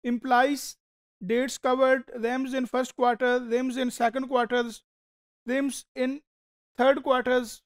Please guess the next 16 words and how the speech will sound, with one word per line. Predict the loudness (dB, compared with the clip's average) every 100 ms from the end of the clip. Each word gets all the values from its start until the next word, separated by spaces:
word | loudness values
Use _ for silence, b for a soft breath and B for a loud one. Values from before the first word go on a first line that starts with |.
| -4
fourth | 0 0
quarters | 2 2 2 -2 -2 -4
total। | -2 -2 -6 _ _ _ _ _ _ _ -6
जितनी | -6 -2 -2
भी | 0 0
एम्प्लॉय | -2 2 4 4
की | 0 -4 -2
वो | -2 -2
चीज़ें | -2 -4 -2
यूज़ | -2 -2 -2 -2
हुई, | -2
रेडिएशन, | -2 -2 -4 -4 -4 -6 -8 _ _ _ -4
cumulative | -2 -2 -2 -2 -4 -2
रेडिएशन | -4 -4 -6 -4 -4
एक्सपोजर | -4 -4 -6 -2 0
रिकॉर्ड, | 0 2 0